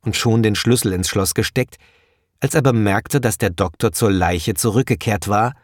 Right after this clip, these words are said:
und scheinbar fasziniert auf das tote Mädchen zu seinen Füßen starrte. Dann zauberte Grumming eine Pocketkamera aus seinem Parker hervor, nahm die Tote ins Visier und drückte zweimal auf den Auslöser.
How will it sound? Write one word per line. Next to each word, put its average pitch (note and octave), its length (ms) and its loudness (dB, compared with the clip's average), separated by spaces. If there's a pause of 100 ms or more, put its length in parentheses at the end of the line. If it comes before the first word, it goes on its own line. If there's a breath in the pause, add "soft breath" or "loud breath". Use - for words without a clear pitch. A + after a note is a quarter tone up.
(280 soft breath)
und A#2 180 -2
scheinbar D3+ 420 2
fasziniert G#2 760 0
auf G#2 100 -8
das - 200 -4
tote G#2 300 -2
Mädchen G2 440 0
zu A2 120 -4
seinen G#2+ 280 0
Füßen G#2 360 -4
starrte. F2+ 420 -4 (1300 soft breath)
Dann A2 240 0
zauberte G#2 480 0
Grumming G2+ 380 2
eine G2+ 160 0
Pocketkamera F#2+ 720 0
aus F#2 200 -2
seinem F#2+ 220 -2
Parker G2+ 380 -2
hervor, G#2+ 440 0 (640 soft breath)
nahm C3+ 220 2
die D3 120 2
Tote C3+ 340 0
ins G#2 260 -2
Visier G2 540 0 (200)
und B2 140 -2
drückte D#3 380 -2
zweimal G#2 600 0
auf - 160 -6
den - 220 -2
Auslöser. E2+ 640 -4